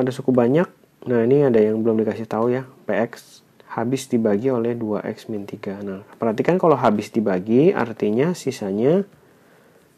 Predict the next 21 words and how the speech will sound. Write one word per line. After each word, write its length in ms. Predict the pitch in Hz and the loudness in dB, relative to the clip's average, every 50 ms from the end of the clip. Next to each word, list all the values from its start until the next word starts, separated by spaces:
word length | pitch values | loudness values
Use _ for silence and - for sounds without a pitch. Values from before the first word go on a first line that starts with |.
| _ _ _ _ | _ _ _ _
sama 320 | - - - 117 107 107 | -18 -12 -10 -10 -8 -8
dengan 240 | 104 107 104 104 113 | -8 -8 -8 -8 -8
nol. 560 | 120 135 147 156 151 139 131 127 120 110 110 110 - _ - - - - - - - - - - | -6 -4 -2 0 0 2 0 0 -2 -6 -10 -14 -20 _ -20 -20 -20 -20 -20 -20 -20 -20 -20 -10
Ditanya 560 | - - 117 110 - 110 107 113 127 147 151 | -4 -2 -2 0 0 0 0 0 0 0 0
adalah 320 | 135 117 107 120 131 147 151 | 0 0 0 0 0 -2 -2
nilai 400 | 143 131 120 113 110 104 98 - | -2 -2 -2 -2 -4 -4 -6 -4
P, 400 | - 117 110 104 101 98 104 - - | -2 0 0 0 0 -4 -8 -12 -10
artinya 400 | 110 110 104 - - 117 123 131 | -6 -6 -6 -6 -2 0 2 2
kita 160 | 127 131 123 127 | 4 4 4 2
tinggal 240 | 123 120 117 107 | 2 0 0 -2
substitusi 560 | - 120 120 123 - - - 110 - - 120 123 | -2 -4 -6 -6 -6 -6 -6 -4 -2 0 0 2
aja 160 | 127 131 117 | 4 4 4
ya. 160 | 107 107 113 120 - _ _ _ _ - _ _ _ _ _ _ _ - - - _ _ _ _ _ _ _ _ _ _ _ _ _ _ _ _ _ - | 4 4 2 -2 -8 _ _ _ _ -20 _ _ _ _ _ _ _ -20 -20 -20 _ _ _ _ _ _ _ _ _ _ _ _ _ _ _ _ _ -6
Substitusinya 800 | - - 139 139 139 - 143 143 143 131 127 - 143 143 147 160 | 0 2 2 2 2 0 0 0 0 0 2 2 2 2 4 4
adalah 240 | 156 147 147 156 151 | 4 2 2 2 0
pembaginya 640 | 151 139 127 123 117 113 107 110 104 107 127 143 151 | 0 0 2 2 2 2 2 0 0 0 0 -2 -2
kita 240 | 139 127 - 117 107 | -2 -4 -2 -2 -4
bikin 240 | 107 101 - 113 | -4 -4 -6 -8
sama 240 | 110 - 110 110 107 | -8 -8 -8 -8 -6
dengan 160 | 104 104 104 | -6 -6 -6
nol, 280 | 104 104 110 123 147 160 | -6 -2 0 0 0 0